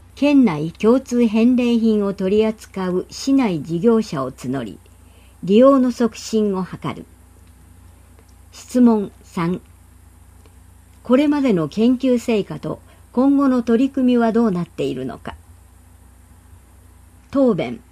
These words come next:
観光事業において、お土産物に黒アワビタケやあられなどがあり、根室地をイメージした根室天井花絵クッキー、薄皮まんじゅう、紀州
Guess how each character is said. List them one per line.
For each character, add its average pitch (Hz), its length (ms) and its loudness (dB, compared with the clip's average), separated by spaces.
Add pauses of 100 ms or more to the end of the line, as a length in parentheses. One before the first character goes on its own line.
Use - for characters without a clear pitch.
(1080)
観 285 240 0
光 294 280 0
事 254 140 0
業 220 180 0
に 156 140 -4
お 156 120 -4
い 160 80 -6
て、 170 260 -12 (400)
お 214 120 4
土 294 160 4
産 285 220 0
物 247 280 2
に 208 260 -2 (140)
黒 269 420 0
ア 262 100 -2
ワ 262 140 -4
ビ 233 120 -2
タ 165 140 -8
ケ - 140 -14
や - 220 -12 (160)
あ 185 100 -4
ら 254 140 -2
れ 269 140 0
な 247 180 0
ど 185 120 -2
が 101 180 -10
あ 113 60 -12
り、 - 140 -14 (800)
根 226 100 6
室 302 280 4
地 277 160 2
を 269 100 4
イ 254 100 2
メ 262 140 2
ー 208 100 0
ジ 160 120 -6
し - 120 -12
た 151 200 -10 (360)
根 277 140 0
室 208 280 2
天 247 340 2
井 240 220 2
花 226 340 -2
絵 233 120 -2
ク 208 160 -4
ッ 190 40 -14 (160)
キ 120 280 -10 (420)
ー、 180 40 0
薄 - 200 -8
皮 - 40 -18
ま 269 420 0
ん 180 180 -2
じ - 140 -12
ゅ 214 40 -8
う、 - 120 -12 (520)
紀 277 140 -2
州 196 380 -2